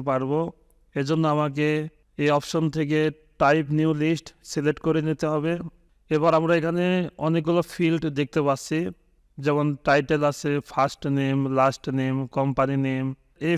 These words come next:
ফিল্ডগুলো প্রয়োজন নেই, এই জন্য আমি এই ফিল্ডগুলোকে ডিলিট করে দেব। কাস্টমাইজ কলাম অপশনে ক্লিক করার পর আমরা এমন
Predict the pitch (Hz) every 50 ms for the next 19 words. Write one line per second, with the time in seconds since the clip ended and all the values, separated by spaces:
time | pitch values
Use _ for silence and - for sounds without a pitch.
0 | - - 175 170 170 170 160 175 175 175 165 - 170 165 160 151 143 156 151 151
1 | 147 143 131 131 139 147 - - 156 151 147 156 160 160 156 160 160 160 160 156
2 | 156 160 156 - - - 160 151 151 147 156 151 156 143 151 147 131 143 135 139
3 | 143 - - 151 139 135 131 123 131 127 139 151 165 170 _ _ _ _ _ _
4 | _ _ _ _ _ _ - - 147 139 - - 175 165 170 175 180 - - -
5 | - 160 156 156 151 156 160 151 - - _ - 147 151 - - 175 165 170 160
6 | - 160 151 160 147 - 170 160 160 156 147 160 160 156 147 147 151 156 151 147
7 | 151